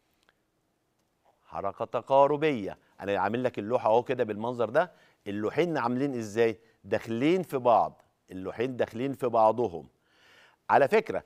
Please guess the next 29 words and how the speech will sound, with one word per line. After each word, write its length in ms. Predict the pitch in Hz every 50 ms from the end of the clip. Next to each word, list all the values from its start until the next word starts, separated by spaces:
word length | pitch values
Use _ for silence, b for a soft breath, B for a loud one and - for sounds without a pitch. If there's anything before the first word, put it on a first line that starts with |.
| b b b
أنا 100 | 113 117
ممكن 280 | 135 185 196 - 190 160
اللوح 280 | 151 147 170 190 165
اللي 140 | 175 160 139
على 140 | 123 123 131
اليمين 220 | 135 147 165 165
ده 80 | 151 160
يكون 240 | 151 - 170 156 135
حر-، 320 | - 151 156 147 - -
لوح 400 | 127 120 135 151 - - - - - _ _ _ _
قاري 500 | - 123 139 151 151 151 156 175 185 175 - _ _ _ -
واللي 220 | 90 95 101 98
على 120 | 104 107 107
الشمال 300 | - - 120 135 143 139
قاري، 360 | - 147 139 135 131 127 - - _ _ _ _ -
ممكن 300 | 87 101 107 - 123 113
يكون 220 | 113 - 135 135 123
قاري 420 | - - 139 151 156 165 175 175
والت-، 380 | - - - 92 - _ - 101
اللي 180 | 95 95 101
على 40 | 95
الشمال 280 | 95 - 110 117 123 127
مثلًا 220 | 131 123 143 139
محيطي، 440 | 135 131 - 143 139 127 - 92 - b b b b b b b
ممكن 300 | 135 151 151 - 156 147
يكون 380 | 135 131 123 - 160 156 143 139
الاتنين 440 | 127 120 - - 147 147 139 120 - -
محيطي 440 | 120 107 - 139 160 180 - 180
ومحيطي. 680 | 170 147 127 127 117 101 - 92 85 78 - - 76